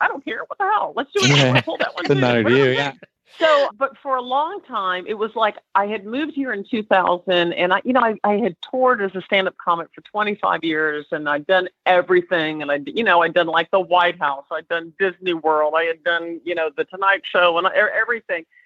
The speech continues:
Speaker 1: And I was, like, a week away from calling my manager saying, "You know, I've done horses my whole life. This is all I've ever wanted to do. I appreciate Hollywood. It got me what I wanted, which was my own farm and some nice horses.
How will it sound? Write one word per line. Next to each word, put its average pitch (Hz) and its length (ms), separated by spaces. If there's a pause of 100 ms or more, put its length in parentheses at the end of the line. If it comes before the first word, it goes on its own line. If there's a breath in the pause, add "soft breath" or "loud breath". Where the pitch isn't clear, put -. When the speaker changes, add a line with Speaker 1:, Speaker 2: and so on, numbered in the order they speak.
(340 soft breath)
Speaker 1:
And 214 100
I 226 40
was, 226 180
like, 214 200
a - 60
week 196 520
away 202 340
from 196 180
calling 180 300
my 175 140
manager 156 420
saying, 160 260
"You 160 60
know, 175 180
I've 165 120
done 170 140
horses 185 420
my 160 100
whole 185 240
life. 165 300
This - 160
is 151 80
all 156 180
I've 143 60 (100)
ever 190 220
wanted 175 240
to 160 80 (120)
do. 151 460
I 139 100
appreciate 185 640
Hollywood. 165 680
It - 180
got 165 200
me 170 200
what 156 240
I 143 60
wanted, 170 360
which 156 180 (100)
was 143 140
my 143 160
own 135 180
farm 190 340
and 143 160
some 139 120
nice 135 200
horses. 202 480